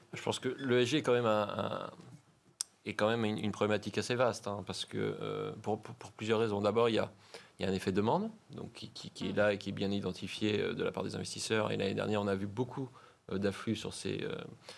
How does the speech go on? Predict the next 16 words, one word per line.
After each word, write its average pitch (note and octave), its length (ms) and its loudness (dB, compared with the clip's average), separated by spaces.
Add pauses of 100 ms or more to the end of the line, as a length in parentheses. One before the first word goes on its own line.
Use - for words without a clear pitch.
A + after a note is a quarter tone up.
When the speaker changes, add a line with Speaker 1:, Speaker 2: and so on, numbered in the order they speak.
(220)
Speaker 1:
sur - 180 -6
ces, - 140 -4
sur - 300 -4
les F#2+ 60 -2
stratégies, F#2+ 640 0
euh, G2 200 0
E - 40 0
S G2+ 60 0
G. C3+ 380 2
Après, B2 320 0
il A2 80 2
y G#2+ 60 6
a G#2 180 4
un G#2 120 -2
effet G#2 380 2
régulation, A2+ 640 0